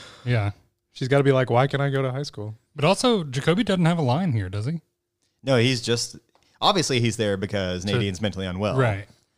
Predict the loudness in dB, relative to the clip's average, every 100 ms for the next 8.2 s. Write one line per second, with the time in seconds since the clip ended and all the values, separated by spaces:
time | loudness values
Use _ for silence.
0 | _ _ _ _ -6 -4 -2 -4 -8 -20
1 | _ -8 -2 0 0 0 -2 2 2 2
2 | 0 -2 0 -2 -2 -6 -6 -6 -8 -12
3 | _ -4 0 0 0 -2 -2 -2 -2 -2
4 | -4 -4 -4 -2 -2 -2 -2 -2 -2 -6
5 | -6 -6 -4 -8 -4 -4 -2 -2 -2 -2
6 | -4 -2 -4 -4 -4 -4 -2 -2 -2 -4
7 | -4 -2 0 -2 -4 -6 -6 -6 -8 -8
8 | -6 -8